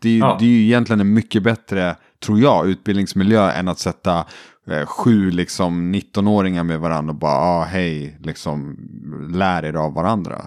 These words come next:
Speaker 1: Eller av liksom.
Speaker 2: Ja, jag, jag förde öppet diskussioner om att jag ville,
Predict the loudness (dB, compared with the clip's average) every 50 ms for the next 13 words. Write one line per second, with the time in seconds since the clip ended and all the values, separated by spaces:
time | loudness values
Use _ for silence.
0 | -8 -6 -6 -4 -2 -2 -2 -2 -2 -4 -4 -8 -18 -20 -20 -20 -20 -20 -20 -20
1 | -16 -14 -14 -10 -4 0 0 0 0 -2 -2 0 2 4 4 2 2 0 0 0
2 | 0 2 2 4 4 6 6 4 4 2 2 2 2 0 0 -2 -2 0 0 0
3 | 0 -4 -8 -2 0 0 2 2 0 0 2 2 2 4 4 2 2 2 0 0
4 | -2 0 2 2 4 4 4 2 4 4 4 4 4 2 2